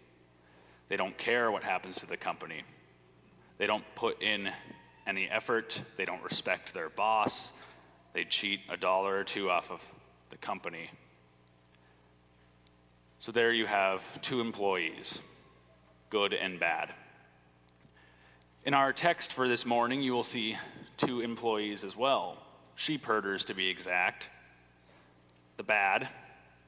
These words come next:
the hirelings, the robbers who have come to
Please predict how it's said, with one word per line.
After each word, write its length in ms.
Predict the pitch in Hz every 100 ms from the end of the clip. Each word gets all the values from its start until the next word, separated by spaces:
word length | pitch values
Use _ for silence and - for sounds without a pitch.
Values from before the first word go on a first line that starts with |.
| - -
the 60 | -
hirelings, 840 | 110 101 101 101 101 104 - - -
the 100 | 92
robbers 760 | 92 95 92 95 92 95 69 - - - -
who 80 |
have 140 | 104 95
come 280 | - 98 95
to 320 | 110 92